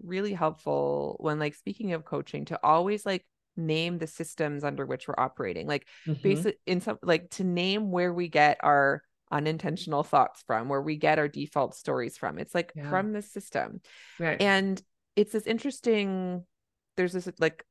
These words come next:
Speaker 1: there's a bit of a paradox in it because, like, the system exists because we all believe it should. And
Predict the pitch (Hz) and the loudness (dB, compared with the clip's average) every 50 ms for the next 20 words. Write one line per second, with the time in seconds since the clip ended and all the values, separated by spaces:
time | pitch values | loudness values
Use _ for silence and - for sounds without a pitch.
0 | _ - - 165 160 202 185 160 - 180 185 190 185 170 170 165 160 160 156 156 | _ -4 -4 -4 -2 -2 -4 -2 -2 0 2 2 0 2 2 2 4 4 4 2
1 | 156 - - - 151 156 160 175 175 180 - - - 208 208 220 - - 185 170 | 2 0 -2 -2 0 2 4 4 2 2 0 -4 -6 -4 -2 -2 -4 -4 -6 -4
2 | - 185 156 151 - 151 143 143 - _ _ _ _ _ _ _ _ _ _ _ | -2 -2 -2 0 0 0 0 0 -4 _ _ _ _ _ _ _ _ _ _ _
3 | _ _ _ _ _ - 180 175 - - - 220 214 - 247 240 226 220 196 185 | _ _ _ _ _ -6 -6 -4 -4 0 0 0 0 0 -2 0 0 0 0 2
4 | 165 160 156 - - - 151 - 143 147 - 151 147 90 143 151 147 151 147 143 | 2 0 0 0 -6 -10 -4 -4 -4 -2 -2 0 2 4 4 4 4 4 2 2
5 | 143 147 147 160 160 165 151 - - - 143 143 147 180 220 - _ _ _ _ | 2 2 -2 -2 0 -2 -2 -2 -2 -2 0 0 0 0 -2 -10 _ _ _ _
6 | _ _ _ _ _ _ _ _ _ _ _ _ _ _ _ _ _ _ _ _ | _ _ _ _ _ _ _ _ _ _ _ _ _ _ _ _ _ _ _ _
7 | _ _ _ _ - 180 185 190 180 175 170 170 170 170 170 | _ _ _ _ 2 4 6 6 6 6 4 2 0 -4 -6